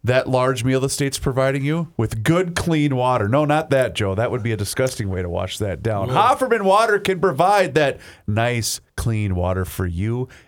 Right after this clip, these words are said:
Speaker 1: and your family. I'm a living example. I've been a proud customer of Hofferman for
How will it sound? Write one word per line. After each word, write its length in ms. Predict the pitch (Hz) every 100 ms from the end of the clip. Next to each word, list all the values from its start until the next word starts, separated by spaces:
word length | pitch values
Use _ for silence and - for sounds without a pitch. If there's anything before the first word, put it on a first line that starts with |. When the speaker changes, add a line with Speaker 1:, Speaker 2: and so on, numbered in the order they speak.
| -
Speaker 1:
and 160 | 104 90
your 100 | 90
family. 500 | - 92 98 85 - -
I'm 180 | - 233
a 40 |
living 280 | 220 220 214
example. 540 | 208 151 175 185 117 -
I've 200 | 120 127
been 120 | 120
a 60 | 95
proud 460 | - 127 127 147
customer 420 | - 110 - 104 98
of 100 | -
Hofferman 460 | 92 95 110 107
for 360 | 104 113 107 107